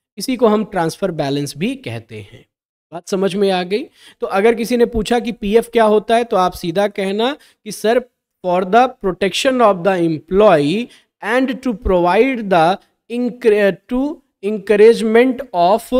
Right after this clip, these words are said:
the encouragement to the small investment। क्लियर हो गया बेटा जी, समझ में आ गया? अब यहाँ पर एक पॉइंट और आपको देखना है, इस पॉइंट को अभी कुछ देर बाद डिस्कस करेंगे। उससे पहले आपको ये देखना है कि प्रोविडेंट फंड होते कितने तरीके के हैं।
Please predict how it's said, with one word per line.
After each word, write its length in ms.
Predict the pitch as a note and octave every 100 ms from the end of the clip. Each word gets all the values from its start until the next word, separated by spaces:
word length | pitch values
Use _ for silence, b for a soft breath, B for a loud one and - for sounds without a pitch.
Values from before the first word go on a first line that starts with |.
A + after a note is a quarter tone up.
| C#4+ _ _ D#3+
the 140 | E3+
encouragement 760 | F#3+ F#3+ G#3 G#3 G3+ G#3+ A3 F#3+
to 160 | F#3+ E3
the 140 | G3 F#3+
small 500 | - D3+ C#3+ G#3 F4 - _ -
investment। 880 | D3 C3+ B2+ - - B2+ B2 A2+ G#2
क्लियर 720 | G#2+ _ _ _ - E3 G3
हो 100 | G3
गया 180 | F#3+ F#3+
बेटा 280 | F#3 F3+ F#3
जी, 220 | F3 A#3+ _ _ -
समझ 260 | D#3+ F#3
में 120 | G3 F#3+
आ 80 | F3+
गया? 240 | F#3+ A3+ - B B -
अब 140 | G#3
यहाँ 260 | A3 G#3+ A3+
पर 160 | B3
एक 280 | G3 A3 A3
पॉइंट 280 | G#3 G3+ G3+
और 280 | E3 G3 F#3+
आपको 280 | F3 - E3
देखना 420 | D#3+ D#3 D#3 D3+
है, 180 | F#3 B3+
इस 120 | A#3 -
पॉइंट 300 | G#3 G3+ G3
को 80 |
अभी 140 | G3+ G3
कुछ 160 | F#3+
देर 180 | D#3 E3+
बाद 180 | D3+ D3
डिस्कस 360 | C#3+ - D#3 -
करेंगे। 480 | D3 C#3+ D#3 A#3+ - B B A3
उससे 240 | - B3+
पहले 300 | A#3+ F#3 G#3
आपको 280 | F#3 F#3 F#3+
ये 220 | E3 G#3
देखना 420 | F#3 E3+ E3 D#3
है 160 | D3 G#3+
कि 140 | A3 A#3
प्रोविडेंट 520 | F#3 E3 D#3+ F#3 F3
फंड 300 | - A#3+ B3 F3+ D#3
होते 260 | E3+ B3
कितने 320 | F#3 G3 E3+
तरीके 380 | D#3+ C#3 B2+ B2+
के 140 | A#2 A#2
हैं। 240 | A2+